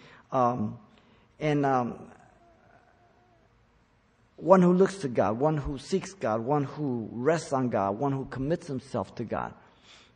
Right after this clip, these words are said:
Uh, like that Coney, he, he knows he's vulnerable, so he, he seeks his protection in the rock, where the animals can't get him.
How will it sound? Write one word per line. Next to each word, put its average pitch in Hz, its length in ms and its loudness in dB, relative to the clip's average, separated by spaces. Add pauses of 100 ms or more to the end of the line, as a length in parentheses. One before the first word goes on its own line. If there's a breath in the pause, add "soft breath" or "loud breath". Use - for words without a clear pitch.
Uh, 87 180 -8
like 131 200 -6
that 117 220 -2
Coney, 156 440 0
he, 127 240 -8
he 131 120 -6
knows 151 280 2
he's 143 120 -2
vulnerable, 143 420 2
so 139 180 0
he, 123 220 2 (180 loud breath)
he 139 180 0
seeks - 500 0
his 156 120 -8
protection 160 500 2
in 190 160 6
the 170 80 10
rock, - 460 10 (1500)
where 151 120 4
the 156 100 8
animals 147 280 6
can't 139 200 2
get 175 120 4
him. 180 100 -8